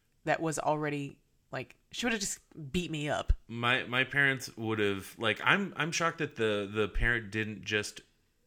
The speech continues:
Speaker 2: jump out of their seat, grab the kid, and just, like, run with them.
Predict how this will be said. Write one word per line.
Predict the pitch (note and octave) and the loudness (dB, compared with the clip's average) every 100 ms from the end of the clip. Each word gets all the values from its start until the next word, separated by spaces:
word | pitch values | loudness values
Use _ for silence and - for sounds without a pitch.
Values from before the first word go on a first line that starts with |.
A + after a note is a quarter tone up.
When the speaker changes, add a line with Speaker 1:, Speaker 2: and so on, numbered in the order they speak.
| A2 | -12
Speaker 2:
jump | G2 F#2+ A2+ B2 A#2+ A2+ | -4 -2 0 0 -4 -4
out | G#2 | -4
of | A2 | -2
their | G2 F#2+ | -4 -6
seat, | - G2+ G2 G2+ - | -6 -4 -6 -6 -10
grab | - F#2+ G2+ | -2 0 0
the | G#2+ | -2
kid, | G2+ - F#2+ G2+ F2 - - | -6 -2 0 0 -4 -12 -6
and | F#2 | -4
just, | F2+ F#2+ - | -2 -4 -4
like, | F2+ F2 E2+ | -4 -4 -4
run | F2+ F#2 F#2+ F#2+ | -4 0 0 -2
with | F2 F2 - | -6 -6 -8
them. | F2+ F#2 | -10 -10